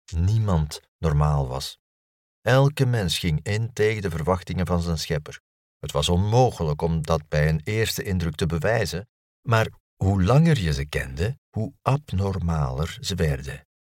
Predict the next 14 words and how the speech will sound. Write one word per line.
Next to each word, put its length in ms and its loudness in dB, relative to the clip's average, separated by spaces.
Iedereen 560 2
had 200 0
wel 260 0
iets 260 0
om 140 0
zich 260 0
over 420 -2
te 120 -4
schamen. 720 -2
Iets 360 -4
verwerpelijks, 1120 0
iets 240 -12
degoutants, 720 0
iets 240 -6